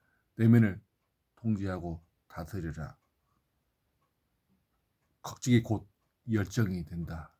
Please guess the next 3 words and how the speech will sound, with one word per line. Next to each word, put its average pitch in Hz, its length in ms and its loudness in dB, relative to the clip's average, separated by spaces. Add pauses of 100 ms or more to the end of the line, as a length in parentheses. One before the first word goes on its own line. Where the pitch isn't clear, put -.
(460)
이천이십육 107 1500 -4
년 90 260 -4 (500)
일월 107 340 0